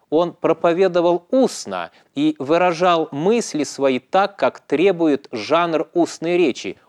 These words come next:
образно, афористично, для того, чтобы они лучше запоминались, врезались в сознание слушателей. Чего стоит один только образ,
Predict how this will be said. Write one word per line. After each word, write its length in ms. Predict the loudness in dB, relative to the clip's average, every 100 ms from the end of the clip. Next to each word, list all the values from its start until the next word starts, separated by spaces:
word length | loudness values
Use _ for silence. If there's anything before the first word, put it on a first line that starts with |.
| _
образно, 840 | 2 2 0 -2 -2 -6 -10 -10 -14 _ _ -6
афористично, 1120 | -4 -2 -2 -2 -6 -8 -8 -8 -12 -12 -14 _ -4
для 180 | -2 0
того, 320 | 0 0 0
чтобы 360 | 0 0 2
они 380 | 0 0 -4 -6 _ _ _ _
лучше 500 | -4 2 2 2 0
запоминались, 960 | 0 0 -2 0 0 0 -2 -4 -8 -14 _ _
врезались 760 | -8 -2 2 2 2 2 -2 -6
в 80 | -4
сознание 640 | -2 0 0 -2 -2 -6
слушателей. 800 | -4 0 0 -2 -10 -12 -12 -14 -18 -6
Чего 300 | 0 2 0
стоит 520 | 0 2 2 2 -4 _ _ _ _ _
один 380 | -4 -2 -2 -2
только 340 | 0 0 0 0
образ, 640 | 0 0 0 -2 -4